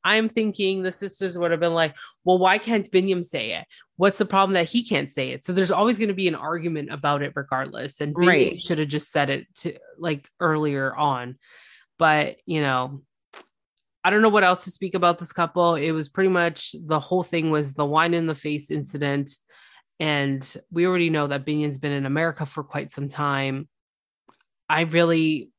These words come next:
Speaker 1: I don't know. I feel like, I don't know if it's just me or you're feeling the same way when we see a couple come back after a while, knowing that we've seen them, what's happening on social media. Is there even a point to talk about them anymore? Like,
Speaker 2: It, it, that's, I
Speaker 1: seriously?
Speaker 2: think that's the thing is, like, for me, it's one of those things of,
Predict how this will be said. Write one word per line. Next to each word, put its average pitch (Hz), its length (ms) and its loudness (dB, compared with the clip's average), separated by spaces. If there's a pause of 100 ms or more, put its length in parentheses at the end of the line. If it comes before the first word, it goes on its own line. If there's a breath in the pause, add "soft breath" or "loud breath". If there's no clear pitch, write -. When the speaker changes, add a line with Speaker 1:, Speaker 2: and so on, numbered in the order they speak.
(120)
Speaker 1:
I 196 60 -2
don't 277 120 2
know. 320 80 6
I 180 100 4
feel 262 180 0
like, 262 200 2
I 165 80 -2
don't 247 100 2
know 302 80 2
if 277 140 -4
it's - 180 -4
just 175 180 -8
me 262 520 0 (520 loud breath)
or 170 580 2
you're 196 240 -2
feeling 240 360 2
the 190 100 6
same 175 420 2
way 202 260 2
when 175 200 0
we 226 120 -2
see 226 200 0
a 185 60 -2
couple 196 280 -6
come 185 240 -4
back 175 220 0
after 175 220 -8
a 165 40 -4
while, 160 140 4
knowing 180 320 0
that 165 100 -2
we've 160 120 -6
seen 175 180 -6
them, 165 120 0
what's 151 140 -4
happening 151 320 -2
on 143 80 0
social 147 360 -6
media. 170 420 0 (520 loud breath)
Is 330 160 6
there 294 140 8
even 254 280 6
a 180 100 4
point 269 340 2
to 151 120 -6
talk 285 400 2
about 277 360 4
them 269 160 0
anymore? 269 600 0
Like, 185 360 0
Speaker 2:
It, 277 200 2
it, 349 280 6
that's, 339 300 4
I 285 200 4
Speaker 1:
seriously? 311 100 0
Speaker 2:
think 311 260 2
that's 277 300 2
the 262 120 -4
thing 254 360 -2
is, 226 160 -2
like, 196 200 0
for 208 120 -4
me, 226 240 0
it's 202 180 -2
one 196 160 -2
of 196 60 -2
those 190 180 -2
things 175 320 -6
of, 156 240 -2